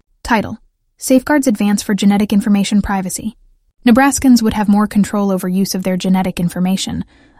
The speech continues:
under a bill advanced from general file January twenty-third. Under L B three oh eight, sponsored by Lincoln Senator Elliot Bostar,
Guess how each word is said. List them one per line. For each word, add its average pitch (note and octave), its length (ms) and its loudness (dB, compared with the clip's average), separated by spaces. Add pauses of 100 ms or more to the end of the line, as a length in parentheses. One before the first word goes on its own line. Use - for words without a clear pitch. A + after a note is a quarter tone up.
under A#3+ 220 6
a A3+ 80 4
bill G3 280 0
advanced F#3 420 -2
from G3 180 0
general G#3 360 2
file F#3+ 380 -6
January F#3+ 500 -2
twenty-third. F3 720 -6 (280)
Under A#3 280 8
L C#4 140 4
B C#4 180 6
three B3 280 4
oh G#3+ 160 4
eight, F3 300 -4 (180)
sponsored G#3 540 2
by F#3 140 0
Lincoln G#3+ 340 6
Senator G3 440 2
Elliot G#3 360 0
Bostar, F3 520 -2